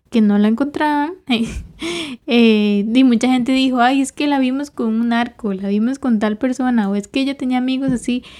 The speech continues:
O sea, como que esas noticias empezaron a salir, como que usted,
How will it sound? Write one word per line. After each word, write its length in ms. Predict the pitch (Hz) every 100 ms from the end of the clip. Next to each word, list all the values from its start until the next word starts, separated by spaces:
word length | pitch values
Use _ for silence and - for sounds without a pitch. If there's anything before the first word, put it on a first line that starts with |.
| -
O 40 | -
sea, 120 | 330
como 260 | 320 285 226
que 420 | 269 240 - - _
esas 220 | 247 269
noticias 400 | 294 311 285 285
empezaron 420 | 294 233 214 226
a 80 | 233
salir, 240 | 233 269 269
como 260 | 226 214
que 140 | 220 220
usted, 520 | 247 - 240 269